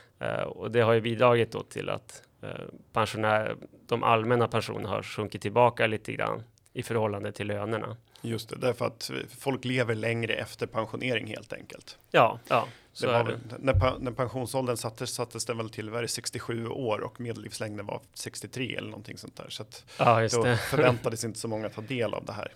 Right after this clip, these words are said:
Speaker 2: Och,
Speaker 1: Nej,
Speaker 2: och det ska
Speaker 1: nej.
Speaker 2: vi vara glada för att folk lever längre, men det blir naturligtvis dyrare när många lever längre och pengarna måste tas någonstans ifrån.
Speaker 1: Ja, ja, precis. Och man ska nämna också att det f-,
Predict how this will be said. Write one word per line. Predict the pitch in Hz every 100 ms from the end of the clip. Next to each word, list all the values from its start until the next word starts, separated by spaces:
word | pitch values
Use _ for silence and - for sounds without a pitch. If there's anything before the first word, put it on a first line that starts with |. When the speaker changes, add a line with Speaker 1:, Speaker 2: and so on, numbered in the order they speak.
| -
Speaker 2:
Och, | 143
Speaker 1:
Nej, | 117 107
Speaker 2:
och |
det | 143
ska | -
Speaker 1:
nej. | 104
Speaker 2:
vi |
vara | 110
glada | 113 110 143
för | 113
att | 104
folk | 117 113 113
lever | 110
längre, | 127 139 110 -
men | 113 110
det |
blir | 107 107
naturligtvis | 107 113 113 117 107 - -
dyrare | 120 127 113 139 107
när | 110
många | 104 107 101 - - -
lever | 127 113
längre | - - -
och | - - - -
pengarna | 127 117 110
måste | 104 -
tas | - 123 -
någonstans | - - 107 -
ifrån. | 151
Speaker 1:
Ja, | 123 107 113
ja, | 131 104 - -
precis. | - 110 107 110 - -
Och | 127 120 113
man | 110 117
ska | - 120
nämna | 117 117
också | 135 -
att | 113
det | 123
f-, | -